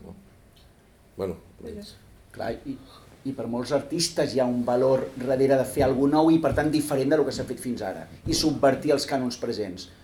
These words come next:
Speaker 3: Però això és un ethos, això és un, hi ha una noció de valor. Val més perquè això no s'havia fet res igual fins ara com això. Això ja és una ètica. El subvertir, o el negar, o l'oposar-se a un cànon que es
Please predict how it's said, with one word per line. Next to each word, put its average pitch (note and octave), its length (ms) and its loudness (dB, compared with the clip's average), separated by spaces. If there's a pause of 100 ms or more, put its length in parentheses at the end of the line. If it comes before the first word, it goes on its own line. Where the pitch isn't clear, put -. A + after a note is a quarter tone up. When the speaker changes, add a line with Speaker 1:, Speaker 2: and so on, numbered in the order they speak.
(120)
Speaker 3:
Però C3+ 120 -2
això C#3 140 0
és C#3 80 -4
un E3 100 2
ethos, - 480 -4 (300)
això A#2 220 -4
és C#3 120 -2 (120)
un, E3 200 0 (600)
hi C3+ 100 -2
ha C3+ 40 2
una E3 120 2
noció D#3+ 240 4
de G3+ 80 8
valor. B2+ 260 0 (240)
Val F3 360 8
més G3+ 220 4
perquè G3 160 0
això F#3 140 0
no F#3+ 80 0
s'havia F3+ 260 2
fet D#3+ 140 -4
res D#3+ 180 4
igual D3+ 260 4
fins C3+ 320 -2
ara C#3 220 6
com G#2 160 -4
això. G#2+ 360 -10 (180)
Això G#2+ 160 -6
ja B2 160 4
és D3+ 100 0
una C#3+ 160 -4
ètica. E2 380 -16 (540)
El A#2 120 -6
subvertir, C3+ 880 -2 (380)
o A#2+ 140 0
el B2 200 -2
negar, B2 440 4
o C#3+ 80 6
l'oposar-se C#3+ 760 2
a - 600 -8
un B2 120 0
cànon B2+ 440 -2
que G#2+ 160 -8
es - 260 -12